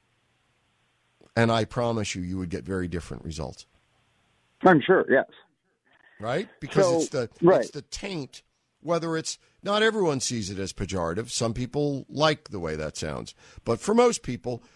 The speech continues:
Speaker 1: third party is kind of a pejorative. And it, it's, it's kind of a taint. You know, it's not a, it's not a, a, uh, it, it's not a brag. It's a taint. So anyway, just go ahead, please.
Speaker 2: Okay. So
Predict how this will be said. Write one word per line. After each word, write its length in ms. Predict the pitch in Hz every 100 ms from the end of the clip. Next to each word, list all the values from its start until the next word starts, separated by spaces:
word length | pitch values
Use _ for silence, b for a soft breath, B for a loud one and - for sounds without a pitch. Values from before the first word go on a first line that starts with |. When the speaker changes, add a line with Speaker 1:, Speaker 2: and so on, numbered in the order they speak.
| b
Speaker 1:
third 380 | - 175 185 156
party 540 | 143 156 135 127 113 _ _ _ -
is 380 | 131 131 117 - _ _ -
kind 220 | 139 127
of 80 | 117
a 40 |
pejorative. 800 | - 98 107 107 104 87 64 - _ _ _ _ -
And 440 | 117 107 107 101
it, 260 | - 113 -
it's, 240 | 120 -
it's 220 | - - -
kind 260 | 139 127
of 80 | 113
a 80 | 104 _ -
taint. 580 | - 131 95 - - -
You 140 | 101
know, 180 | 98 98
it's 220 | 98 -
not 260 | 117 117 104
a, 180 | 95 - _ _ _ -
it's 180 | -
not 200 | 131 120
a, 300 | 101 85 -
a, 80 | 101 85 -
uh, 200 | 95 92
it, 160 | 95 95
it's 220 | 87 -
not 180 | 123 117
a 60 | 92
brag. 560 | 98 107 95 80 76 - b b b
It's 180 | 92 -
a 40 |
taint. 340 | - 123 98 - _ b b
So 280 | b - 104
anyway, 340 | 180 175 104 -
just 140 | -
go 120 | 175 156
ahead, 200 | 123 - -
please. 240 | - - - _ _ _ _ -
Speaker 2:
Okay. 240 | 156 147 - _ _ _ _ - b b 202
So 300 | 185 175